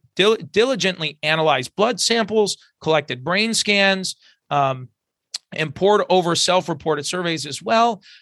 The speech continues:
Um, and here's what the con-, what they found. The conclusion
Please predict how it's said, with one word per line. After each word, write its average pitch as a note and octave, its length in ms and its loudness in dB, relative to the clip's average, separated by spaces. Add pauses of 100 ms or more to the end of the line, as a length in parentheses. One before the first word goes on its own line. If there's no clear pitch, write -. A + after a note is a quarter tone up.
(120)
Um, D3 360 -2 (160)
and D#3+ 240 0
here's G#3 520 0
what F3+ 300 0
the F3 100 0
con-, D#3+ 400 -8 (100)
what E3 260 -2
they E3 100 0
found. C#3+ 340 -2
The A#2+ 80 -8
conclusion D#3 800 0